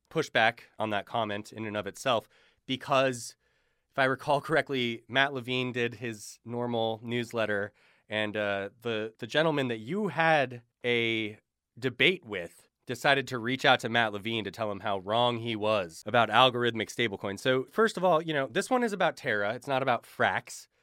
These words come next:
But we'll include that episode you did on Blockchain Debate Podcast in the show notes. But look, I, I went on their site, and what I decided to do before we jumped on was learn as much as I could about Terra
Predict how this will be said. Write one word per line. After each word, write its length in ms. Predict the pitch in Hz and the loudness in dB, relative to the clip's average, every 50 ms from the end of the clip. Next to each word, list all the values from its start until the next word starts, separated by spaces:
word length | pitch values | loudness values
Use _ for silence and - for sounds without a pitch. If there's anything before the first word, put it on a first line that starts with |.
| _ _ _ | _ _ _
But 60 | 123 | -2
we'll 160 | 127 175 214 226 | 2 2 2 2
include 340 | 185 - - 180 185 170 | 2 0 -2 -2 0 2
that 140 | 165 147 131 | 4 4 4
episode 400 | 123 120 - - - 131 117 107 | 2 0 -4 -6 -8 -8 -8 -8
you 60 | 113 107 | -8 -6
did 120 | 113 104 | -4 -2
on 160 | 110 104 98 | -2 -2 -2
Blockchain 480 | 92 - 107 107 107 - - 113 101 98 | -4 -2 -2 -2 -2 -4 -6 -8 -6 -6
Debate 300 | 95 87 - 95 90 87 | -4 -4 -4 -6 -6 -6
Podcast 540 | - - 92 90 87 - 92 90 - - 98 | -8 -8 -8 -8 -8 -10 -10 -10 -10 -10 -10
in 60 | 92 | -10
the 60 | 92 | -10
show 220 | - - 110 104 101 | -8 -6 -4 -4 -4
notes. 320 | 92 80 82 85 - - _ _ _ _ - | -6 -8 -10 -12 -16 -20 _ _ _ _ 0
But 180 | 147 143 - _ _ _ _ _ _ - | 0 0 0 _ _ _ _ _ _ -4
look, 360 | 139 190 208 - - - _ _ _ | 0 0 0 0 0 -6 _ _ _
I, 120 | - 147 151 147 - - | 0 0 0 0 0 0
I 60 | 156 | 0
went 220 | 147 160 170 175 | 0 2 2 2
on 160 | 175 180 175 | 2 2 2
their 140 | 160 151 156 | 2 2 0
site, 320 | - - 160 156 147 123 113 | 0 2 2 2 2 2 0
and 180 | 120 120 117 117 | -4 -4 -2 0
what 120 | 135 143 | 2 2
I 80 | 139 135 | 2 2
decided 420 | 127 120 - 139 135 131 131 117 | 0 0 0 2 2 2 0 -4
to 100 | 123 120 | -6 -8
do 280 | 107 107 127 135 139 123 | -6 -4 -2 -2 -2 -2
before 480 | 117 - - - 127 117 120 117 110 | -4 -6 -6 -4 -2 -2 0 -2 -2
we 180 | 104 110 113 110 | -4 -6 -8 -4
jumped 320 | - 123 123 117 - - | -2 -2 -2 -2 -2 0
on 340 | 120 135 156 151 123 120 117 - _ _ _ | 2 2 2 2 0 -2 -6 -10 _ _ _
was 240 | - 127 139 127 113 | -2 0 0 0 0
learn 300 | 123 123 147 170 190 190 | 0 2 4 6 6 6
as 160 | 180 139 117 | 4 2 0
much 500 | 120 120 139 143 135 - - - - - - | 0 2 2 2 2 0 -4 -10 -10 -6 -4
as 160 | 123 120 120 | -2 0 2
I 100 | 131 117 | 2 0
could 200 | - - 151 147 | 0 0 -2 0
about 260 | 143 135 120 110 - | 2 4 2 2 0
Terra 460 | - - 131 120 113 101 90 87 90 | -2 0 2 2 4 2 0 -2 -4